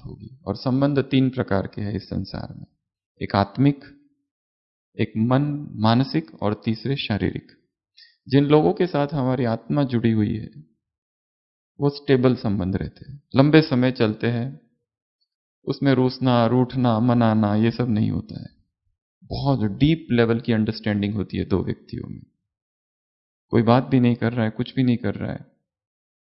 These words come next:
परंतु understanding इतनी गहरी है कि कोई विचार नहीं, कोई संकल्प नहीं, कुछ भी नहीं। ये आत्मिक संबंध है। आत्मा आत्मा को जान लिया है।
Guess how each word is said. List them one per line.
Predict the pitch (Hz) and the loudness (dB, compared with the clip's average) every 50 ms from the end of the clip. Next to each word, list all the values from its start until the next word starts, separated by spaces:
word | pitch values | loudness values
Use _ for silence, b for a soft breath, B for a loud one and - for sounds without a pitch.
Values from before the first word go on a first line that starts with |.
| _ _ _ _ | _ _ _ _
परंतु | 127 131 127 123 127 131 135 | -2 -2 0 0 -2 -2 -2
understanding | 123 117 120 120 139 139 - 147 143 147 151 156 147 | 0 0 0 0 -2 -4 -4 -4 -4 -2 -2 -4 -4
इतनी | 139 - - 143 135 | -6 -6 -6 -6 -4
गहरी | 123 - 120 123 131 147 156 143 | -2 0 0 0 0 0 0 -2
है | 120 110 113 120 135 - _ _ _ _ _ _ _ _ _ _ _ _ _ _ _ _ | -2 -4 -4 -6 -10 -14 _ _ _ _ _ _ _ _ _ _ _ _ _ _ _ _
कि | - 139 | -10 -4
कोई | - 147 143 139 | 0 2 2 2
विचार | 131 127 131 - 127 131 135 | 2 0 0 0 0 2 0
नहीं, | 135 131 127 | 0 -2 -2
कोई | 123 - 117 117 | 0 0 -2 -2
संकल्प | - 107 104 110 - 104 104 104 - 104 | -2 -4 -6 -4 -4 -4 -4 -4 -6 -6
नहीं, | 117 120 107 - | -6 -6 -8 -10
कुछ | - - 113 - - - | -8 -8 -10 -8 -10 -14
भी | - - 120 123 117 | -6 -2 0 0 2
नहीं। | 107 107 104 107 - - - - _ _ _ _ _ _ - | 0 0 -4 -6 -10 -14 -18 -20 _ _ _ _ _ _ -2
ये | 104 107 | 2 2
आत्मिक | 110 110 110 - 117 117 110 110 | 2 2 2 0 -2 -2 -2 -2
संबंध | - - 98 110 107 110 - - - - | -6 -8 -8 -8 -6 -8 -10 -12 -12 -16
है। | - _ _ _ _ _ _ - | -18 _ _ _ _ _ _ -4
आत्मा | 120 123 - - 151 151 143 | -4 -4 -2 -4 -2 2 2
आत्मा | 131 131 - 151 151 151 | 2 2 0 -2 -4 -2
को | 151 156 143 | 0 0 0
जान | 120 113 113 120 127 131 120 | 0 0 0 0 0 -4 -6
लिया | 101 95 - | -6 -8 -10
है। | - - | -12 -14